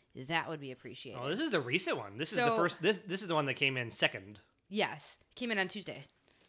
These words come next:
Speaker 2: Right in the wire. Under the wire.
Speaker 1: <laughs> So, so the question is, are there any s-, tests, things that you might be able to do before you're actually swinging that might indicate that you're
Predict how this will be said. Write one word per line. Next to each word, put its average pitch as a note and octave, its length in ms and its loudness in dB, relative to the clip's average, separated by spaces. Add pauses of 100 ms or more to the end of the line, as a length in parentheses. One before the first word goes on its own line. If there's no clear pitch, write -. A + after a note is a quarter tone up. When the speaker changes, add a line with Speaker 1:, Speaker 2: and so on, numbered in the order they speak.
(800)
Speaker 2:
Right A#2 160 -2
in G#2+ 180 -4
the G#2+ 60 -6
wire. G#2 380 -4 (280)
Under E3+ 180 2
the E3+ 100 4
wire. B2 380 4 (160)
Speaker 1:
<laughs> - 140 -18
So, A#3+ 380 2
so A#3+ 160 0
the A3 80 -2
question C#4 480 -2
is, D#3 320 0 (480)
are A#3 140 6
there C#4 160 -2
any E4 380 -4
s-, - 220 -8 (120)
tests, - 680 -4
things D4 320 -6
that D4+ 120 -6
you A#3+ 80 -4
might A3 160 -2
be A3+ 60 -4
able A3 120 -4
to G3 60 -4
do D3+ 220 -2
before F3+ 340 -4
you're A3+ 180 -4
actually F3+ 380 -4
swinging A#3+ 480 -8 (340)
that E3+ 160 0
might G3+ 300 -2
indicate G3+ 500 -6
that C#3 140 -8
you're C#3+ 300 -6